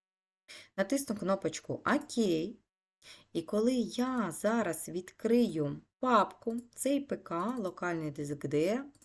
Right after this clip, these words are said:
логос, п'ятий А, знайду відповідну відповідний файл завдання чотири один чотири. Тобто ми цей документ зберегли, а, з розширенням T X T. І якщо я відкрию цей текстовий документ,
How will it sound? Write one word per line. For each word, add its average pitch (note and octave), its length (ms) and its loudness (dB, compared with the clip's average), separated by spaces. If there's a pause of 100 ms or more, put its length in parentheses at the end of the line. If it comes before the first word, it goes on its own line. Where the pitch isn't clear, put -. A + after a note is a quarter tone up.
(120)
логос, F3 640 -2
п'ятий D#3+ 580 -4
А, E3 260 -2 (460)
знайду F3 360 -2
відповідну E3 1000 -2 (460)
відповідний F3+ 540 -2
файл D3 400 -2
завдання G3 520 -2
чотири A#3 360 -4
один A3 260 -4
чотири. A3+ 540 -4 (140)
Тобто - 260 -4
ми F#3 160 -2
цей F3+ 360 -2 (260)
документ F3+ 460 -4
зберегли, D#3+ 680 -2 (280)
а, D3 200 -4
з D#3 340 -2
розширенням D3+ 720 -4
T - 160 -8
X - 480 -6
T. - 20 -4 (340)
І E3+ 120 -6
якщо E3 380 -4
я E3 240 2
відкрию E3+ 540 -4
цей D3 220 -10
текстовий C#3+ 580 -8
документ, D#3 540 -6